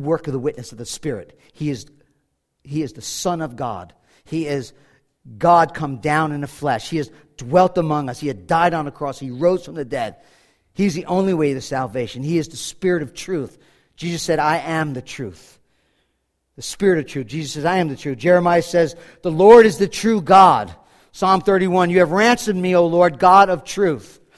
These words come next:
The Spirit is the truth. The Son is the truth. The Father is the truth. And everything they say and produce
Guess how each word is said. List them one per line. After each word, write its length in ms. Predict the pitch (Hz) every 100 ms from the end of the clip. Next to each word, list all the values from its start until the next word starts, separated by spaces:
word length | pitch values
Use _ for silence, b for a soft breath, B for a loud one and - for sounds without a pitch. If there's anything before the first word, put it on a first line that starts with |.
| b b b b -
The 40 |
Spirit 400 | - - 269 247
is 120 | 175
the 80 | 143
truth. 380 | - 160 143 -
The 60 |
Son 300 | 143 - 254
is 80 | 226
the 100 | 160
truth. 300 | 139 160 147 b b
The 80 | -
Father 460 | - 226 247 208 170
is 100 | 147
the 80 | 151
truth. 320 | - 175 151 B -
And 100 | 180
everything 500 | 214 233 233 220 196
they 260 | 208 202
say 580 | - - 226 175 135 98 _ _ _ _ _ _ _ _ _ _ _ _
and 100 | 135
produce 640 | 151 117 208 190 - -